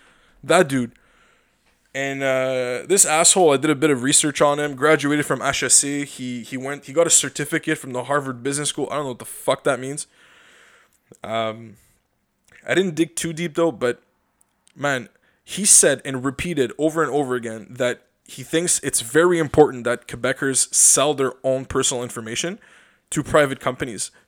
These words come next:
especially, well, they're all pharmaceuticals, so that they can, what, develop what, like, you know?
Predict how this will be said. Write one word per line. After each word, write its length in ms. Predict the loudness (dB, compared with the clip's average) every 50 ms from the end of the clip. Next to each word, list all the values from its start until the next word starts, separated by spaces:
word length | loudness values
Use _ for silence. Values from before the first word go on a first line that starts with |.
| _ _ _ _ _ _ _ -4 -2
especially, 420 | 0 2 4 4 2 2 0 -2
well, 240 | 0 2 2 2 2
they're 160 | 2 0 4
all 120 | 4 4 4
pharmaceuticals, 760 | 4 2 2 2 2 2 2 2 0 -2 -2 -6 -6 -8 -12 _ _ -20 -20 -20 -20 _ _ _
so 220 | 2 4 6 6 6
that 140 | 6 4
they 80 | 2 -2
can, 340 | -2 -2 -4 -4 -4 -4 2
what, 240 | 2 2 2 2 -2
develop 560 | -6 -6 -4 -2 0 2 2 2 0 -2 -8 -20 -20 -20 -20 -20 -20 _ _ _ _
what, 460 | -14 -4 0 2 2 2 0 -4 -10 -6
like, 200 | -6 -6 -6 -6 _ _ _ _ _ _ _
you 140 | -8 -6
know? 140 | -6 -6 -6